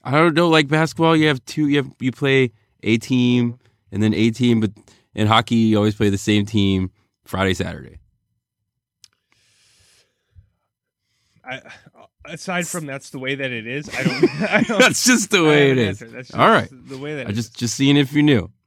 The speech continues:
Speaker 1: Just seeing if you knew. If, yeah, if anyone knows, please, please let me know.
Speaker 2: I
Speaker 1: I'm
Speaker 2: mean,
Speaker 1: s-,
Speaker 2: I'm sure
Speaker 1: I'm
Speaker 2: it's,
Speaker 1: curious.
Speaker 2: uh, it's probably a little bit of, in hockey, you, you set your schedule. You wanna get X number of games, um, and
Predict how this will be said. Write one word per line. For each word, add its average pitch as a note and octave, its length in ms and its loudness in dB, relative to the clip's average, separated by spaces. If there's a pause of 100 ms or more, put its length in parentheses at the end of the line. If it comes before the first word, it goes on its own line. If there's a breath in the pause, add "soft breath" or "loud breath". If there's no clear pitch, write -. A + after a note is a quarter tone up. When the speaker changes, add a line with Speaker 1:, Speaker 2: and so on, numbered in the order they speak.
Speaker 1:
Just G#2 180 -12
seeing G#2 220 -2
if G#2 100 -2
you G#2 80 -2
knew. F2+ 200 -8 (1000 soft breath)
If, - 360 -12
yeah, F#2+ 240 -10 (100)
if A#2 140 -8
anyone D#3+ 320 6
knows, A2 280 4
please, G#2+ 320 -2
please A2+ 220 0
let G2+ 140 0
me F#2+ 60 -2
know. F2+ 200 -2
Speaker 2:
I F2 40 -2
Speaker 1:
I'm F2 80 -2
Speaker 2:
mean, F2+ 80 4
Speaker 1:
s-, - 180 -4
Speaker 2:
I'm F#3+ 140 -4
sure G#3 160 -4
Speaker 1:
I'm - 20 -2
Speaker 2:
it's, F3 80 -6
Speaker 1:
curious. - 240 -2
Speaker 2:
uh, D3+ 40 0
it's D3+ 140 -8
probably F3 200 -2
a - 20 -2
little D3+ 160 -4
bit D3 160 -2
of, B2+ 280 0 (640)
in - 280 -4
hockey, C#3+ 600 0
you, C3 320 -4
you C3+ 180 -8
set D#3 180 -2
your C#3 120 -4
schedule. B2+ 380 -4
You B2 120 0
wanna B2+ 220 -2
get B2 420 -2
X - 240 -6
number A#2+ 320 -2
of A#2+ 100 2
games, G#2+ 540 -2 (180)
um, A2 360 -8
and A2 420 -2